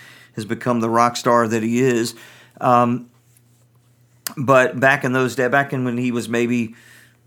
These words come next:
twelve, thirteen, something like that, I could see, I could see the trajectory. I could see he was drawn to rebellion, just like I was.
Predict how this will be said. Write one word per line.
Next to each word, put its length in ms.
twelve, 560
thirteen, 580
something 360
like 240
that, 420
I 120
could 180
see, 420
I 120
could 160
see 220
the 120
trajectory. 840
I 80
could 160
see 160
he 120
was 200
drawn 560
to 120
rebellion, 800
just 260
like 320
I 180
was. 480